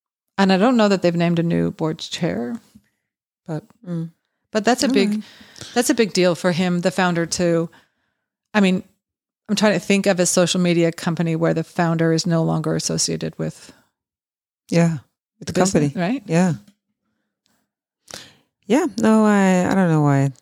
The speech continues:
Speaker 2: I just think it's <laughs>
Speaker 1: But yeah,
Speaker 2: it
Speaker 1: it's
Speaker 2: was an
Speaker 1: like,
Speaker 2: interesting
Speaker 1: it's like we're
Speaker 2: thing to
Speaker 1: talking. Why
Speaker 2: follow.
Speaker 1: do you think that we're, why are we so <laughs> interested in this?
Speaker 2: I don't know. I really don't know. I'm not, uh, I'm not,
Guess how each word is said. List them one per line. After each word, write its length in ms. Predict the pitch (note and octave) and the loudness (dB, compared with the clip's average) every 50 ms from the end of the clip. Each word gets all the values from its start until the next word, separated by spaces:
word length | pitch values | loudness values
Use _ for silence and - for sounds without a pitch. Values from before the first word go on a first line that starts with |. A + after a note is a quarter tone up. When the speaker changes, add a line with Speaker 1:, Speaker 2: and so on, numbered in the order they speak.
| _ _ _ _ _ _ - - | _ _ _ _ _ _ -14 -12
Speaker 2:
I 40 | - | -8
just 200 | C#3 - E3 D#3+ | -4 -2 -4 -2
think 180 | - E3 D#3 C#3+ | 0 -2 0 0
it's 300 | D3 C#3+ - - - - - - - - - - - - - | 0 -2 -2 -2 -2 -2 -2 -2 -6 -8 -10 -12 -14 -14 -16
<laughs> 400 | - - - _ _ _ - G#3+ | -16 -18 -18 _ _ _ -4 0
Speaker 1:
But 160 | A#3+ B3 A#3+ | 0 0 2
yeah, 140 | C4 C4+ C4+ | 2 2 2
Speaker 2:
it 40 | F#3+ E3+ | 2 2
Speaker 1:
it's 60 | D#3+ | 2
Speaker 2:
was 20 | |
an 100 | - E3+ E3 | 2 2 2
Speaker 1:
like, 60 | D#3+ | 2
Speaker 2:
interesting 500 | D#3+ D3+ - D3+ - - - D3+ D#3 E3 - _ _ _ | 0 0 -4 -6 -4 -4 -4 -4 -4 -6 -10 _ _ _
Speaker 1:
it's 120 | A#3+ A3+ - | -8 -2 -2
like 120 | B3+ A#3+ A3+ | -2 -2 0
we're 120 | A3 A3 | -2 -2
Speaker 2:
thing 0 | |
to 60 | G#3+ A3 A3+ A3+ A3 | 0 0 0 0 0
Speaker 1:
talking. 100 | F#3+ F3+ | -2 0
Why 120 | F#3+ G3 | 0 0
Speaker 2:
follow. 80 | G3+ G#3 | 0 2
Speaker 1:
do 80 | G#3+ G#3+ | 0 -2
you 60 | G3+ | -2
think 180 | G#3+ G#3 G3 | -2 -4 -4
that 80 | G3 F#3+ | -4 -4
we're, 160 | F#3 F#3 E3+ - | -6 -6 -8 -10
why 280 | - G3 A3 A3+ A#3 A#3 | -10 -4 -2 0 2 2
are 60 | A#3 | 0
we 100 | A3+ A3 | 0 -2
so 160 | G#3 - G#3+ F#3+ | -2 -2 -2 0
<laughs> 80 | A3 | 0
interested 640 | A3+ G3 - - - - - G3+ F3+ - - E3 D#3 | -2 -2 -2 -6 -10 -8 -6 -6 -4 -4 -4 -4 -4
in 140 | D#3 D#3 D3+ | -4 -6 -6
this? 280 | D#3 D#3 E3 - - - | -8 -10 -12 -8 -2 0
Speaker 2:
I 100 | F#3 F#3 | 2 2
don't 160 | F3+ F3 E3+ | 2 2 2
know. 200 | E3 D#3+ E3 E3 - _ _ _ | 2 2 2 0 -4 _ _ _
I 40 | F3+ | -2
really 240 | E3 E3 E3 E3 D#3+ | 0 2 2 2 2
don't 160 | D#3 D#3+ D#3 | 2 2 2
know. 240 | D#3 D3+ D3+ D3+ D#3 - - - - - - - - - - _ _ _ | 2 2 0 0 -2 -6 -14 -18 -18 -18 -18 -20 -20 -20 -20 _ _ _
I'm 180 | D#3 D#3+ D#3+ D#3+ | -2 0 2 2
not, 300 | D#3+ D#3 D3+ D3 - - | 2 4 2 2 2 2
uh, 400 | D#3 D3+ D3+ D3 D3 D3 D3+ E3+ F3+ F3+ - _ _ _ _ _ _ _ _ _ _ _ _ _ _ _ _ _ _ _ _ _ _ _ | 2 4 4 4 4 4 2 2 0 -4 -10 _ _ _ _ _ _ _ _ _ _ _ _ _ _ _ _ _ _ _ _ _ _ _
I'm 220 | G#3+ D#3+ D#3 D#3 D#3 | -2 -2 -2 0 -2
not, 140 | D#3 - | -2 -2